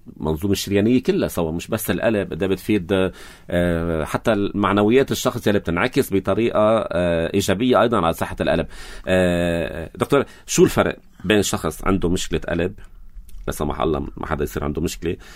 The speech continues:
وشخص عنده مشكلة ولكن تعامل مع معالج فيزيائي؟ لأنه بكل صراحة دكتور،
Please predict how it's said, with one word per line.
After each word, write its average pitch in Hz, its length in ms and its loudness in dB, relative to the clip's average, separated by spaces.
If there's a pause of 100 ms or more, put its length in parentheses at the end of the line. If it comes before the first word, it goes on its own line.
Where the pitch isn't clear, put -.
(160)
وشخص 95 600 -2
عنده 110 280 2
مشكلة 107 560 2
ولكن 101 500 0
تعامل 101 320 2
مع 82 160 2
معالج 76 340 0
فيزيائي؟ 69 540 -2 (200)
لأنه 104 220 4
بكل 107 300 -2
صراحة 95 640 2
دكتور، 92 420 0